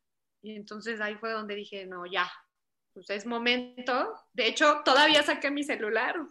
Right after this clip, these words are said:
puse literal, "Voy a tomar la foto", ahí tengo la foto de en contra. Y entonces, ¡pim!,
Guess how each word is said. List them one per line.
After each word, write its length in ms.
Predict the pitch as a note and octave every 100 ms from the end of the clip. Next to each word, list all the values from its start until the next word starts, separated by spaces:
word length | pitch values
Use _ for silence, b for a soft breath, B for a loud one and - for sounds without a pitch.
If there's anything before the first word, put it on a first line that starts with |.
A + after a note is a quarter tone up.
| _ _ -
puse 520 | C4+ C4+ C4+ B3 A#3+
literal, 480 | A#3+ - A#3 B3+ B3+
"Voy 100 | C4
a 100 | C4
tomar 240 | B3 A#3+
la 140 | B3+
foto", 260 | B3 B3+ E4
ahí 160 | C#4 B3+
tengo 200 | A#3+ A#3+
la 160 | G3
foto 360 | - A3+ C#4 G4+
de 460 | A#3 G#3 F#3+ - B3
en 60 |
contra. 400 | B3+ C#4 E4 F#4+ A#4 B4+ B B B B _
Y 100 | A#3
entonces, 440 | A#3+ C#4 C#4 D#4 D#4
¡pim!, 160 | G4